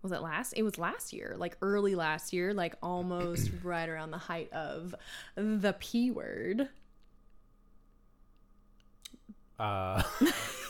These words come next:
Speaker 2: <laughs> which, which one? There's so many.
Speaker 1: The Panorama.
Speaker 2: Oh, <laughs> okay. I literally forgot about that P word for a split second.
Speaker 1: Oh, you blessed child.
Speaker 2: Yeah.
Speaker 1: Wow.
Speaker 2: Um,
Speaker 1: Must be nice.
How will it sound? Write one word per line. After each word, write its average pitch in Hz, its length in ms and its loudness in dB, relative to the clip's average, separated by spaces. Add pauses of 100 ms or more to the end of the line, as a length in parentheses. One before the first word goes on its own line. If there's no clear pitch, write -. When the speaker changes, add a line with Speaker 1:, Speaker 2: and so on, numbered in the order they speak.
Speaker 2:
<laughs> - 560 4
which, 127 460 2
which 120 220 4
one? 107 260 6
There's 95 160 2
so - 160 0
many. 90 380 0 (160)
Speaker 1:
The 208 80 6
Panorama. 202 920 2
Speaker 2:
Oh, - 420 6 (180)
<laughs> - 200 2
okay. - 340 12 (380)
I 123 120 8
literally 107 600 4
forgot 95 500 0
about 95 360 -2
that 95 240 -4
P 113 80 -4
word 98 280 0
for 101 200 -4
a 92 40 0
split 98 320 -6
second. 98 380 -2
Speaker 1:
Oh, 233 380 4
you 277 500 8
blessed 247 540 6
child. 247 680 4
Speaker 2:
Yeah. 90 340 2 (240)
Speaker 1:
Wow. 220 640 6
Speaker 2:
Um, 220 280 4
Speaker 1:
Must 226 280 0
be 247 100 2
nice. - 520 -4